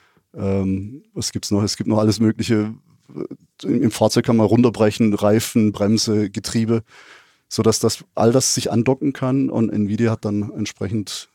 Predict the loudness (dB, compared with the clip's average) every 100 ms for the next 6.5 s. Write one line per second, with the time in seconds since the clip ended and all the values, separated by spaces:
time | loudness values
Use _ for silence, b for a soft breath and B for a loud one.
0 | _ -2 2 4 4 2 -2 -2 -2 -2
1 | -6 _ -4 0 0 -2 -4 -4 -6 -16
2 | _ -12 -6 -4 -4 -6 -6 -6 -8 _
3 | _ -8 -6 0 2 2 0 0 0 0
4 | -2 -4 -6 -10 -4 -4 -4 -8 -14 -16
5 | _ -6 -6 -6 -8 -10 -12 -12 -8 -4
6 | -4 -4 -4 -4 -4